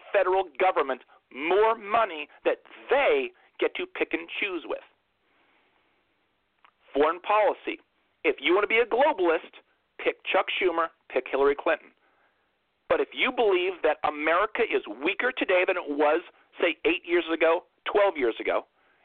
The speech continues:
if it's more confused on a foreign policy front than it is clear, if our military is weaker, not stronger, if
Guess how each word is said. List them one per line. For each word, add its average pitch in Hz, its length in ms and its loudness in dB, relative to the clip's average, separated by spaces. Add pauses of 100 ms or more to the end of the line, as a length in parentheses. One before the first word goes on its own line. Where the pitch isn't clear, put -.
if 190 140 2
it's 175 160 -2
more 190 260 2
confused 202 800 0
on 160 120 4
a 147 40 0 (140)
foreign 160 200 2
policy 175 460 2 (100)
front 147 260 2 (280)
than 175 100 4
it 165 100 -2
is 170 120 2 (200)
clear, 135 280 0 (1200)
if 185 140 -2
our 170 160 2
military 190 520 2
is 131 140 2
weaker, 165 520 -2
not 165 160 0 (180)
stronger, 170 500 0 (1200)
if 160 140 2